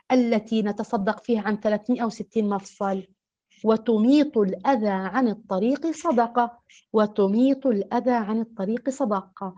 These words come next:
محو الأذى وإزالته عن الطريق،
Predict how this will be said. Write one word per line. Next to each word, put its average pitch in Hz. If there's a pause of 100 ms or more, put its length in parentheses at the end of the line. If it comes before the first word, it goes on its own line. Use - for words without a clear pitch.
(280)
محو 233
الأذى 208
وإزالته 208
عن 233
الطريق، 294